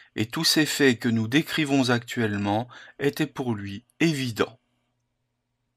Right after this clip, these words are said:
Imaginons la scène suivante. Nous allons nous coucher. Le corps astral sort du corps physique.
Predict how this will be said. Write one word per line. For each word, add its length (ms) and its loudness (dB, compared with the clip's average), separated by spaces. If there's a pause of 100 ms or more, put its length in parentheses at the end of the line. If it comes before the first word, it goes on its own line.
(240)
Imaginons 520 4
la 100 2
scène 220 2
suivante. 800 -6 (480)
Nous 200 0
allons 180 6
nous 140 6
coucher. 520 -4 (760)
Le 120 4
corps 220 2
astral 500 4
sort 380 2
du 120 -6
corps 260 -2
physique. 600 -6